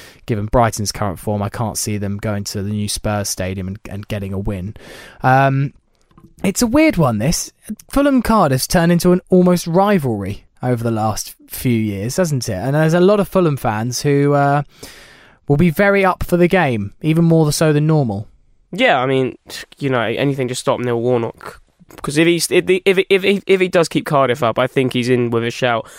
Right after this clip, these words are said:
Speaker 2: very likely of manager of the season. I think it is manager of the season if he, if he keeps Cardiff up. I think it's more of an achievement than Liverpool in the league. B-,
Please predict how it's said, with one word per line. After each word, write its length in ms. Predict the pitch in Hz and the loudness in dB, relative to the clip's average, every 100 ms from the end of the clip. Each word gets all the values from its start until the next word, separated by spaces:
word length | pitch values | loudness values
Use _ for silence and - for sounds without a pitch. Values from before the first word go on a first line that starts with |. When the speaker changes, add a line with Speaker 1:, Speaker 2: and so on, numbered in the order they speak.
| - - | -20 -14
Speaker 2:
very 420 | 123 139 131 123 | -2 0 2 4
likely 340 | 123 123 - 123 | 4 2 0 -2
of 60 | |
manager 320 | 120 117 117 | 0 -2 -4
of 40 | 110 | -6
the 60 | |
season. 400 | 117 117 113 - - _ _ _ | -6 -6 -8 -12 -18 _ _ _
I 60 | - | -2
think 160 | 143 | 0
it 80 | 123 | 2
is 200 | 113 131 - _ - | 2 0 -8 _ -6
manager 320 | 120 110 113 | -4 -2 -4
of 60 | |
the 40 | 120 | -8
season 300 | - - 113 | -8 -6 -6
if 80 | 117 | -6
he, 120 | 113 _ | -10 _
if 100 | - | -10
he 60 | 120 | -8
keeps 240 | - 113 | -6 -6
Cardiff 280 | - 117 120 | -6 -6 -6
up. 60 | - | -6
I 60 | 131 | -2
think 220 | 143 123 | 0 0
it's 100 | 143 | 0
more 220 | 131 127 | 2 4
of 60 | 120 | 2
an 40 | |
achievement 420 | 117 131 123 95 | 0 0 0 0
than 120 | 117 | -2
Liverpool 320 | 120 - 120 117 | -2 -2 -4 -2
in 100 | 117 | 0
the 60 | |
league. 260 | 123 107 - - - - - _ - | 0 -2 -8 -20 -20 -20 -20 _ -12
B-, 100 | - | -12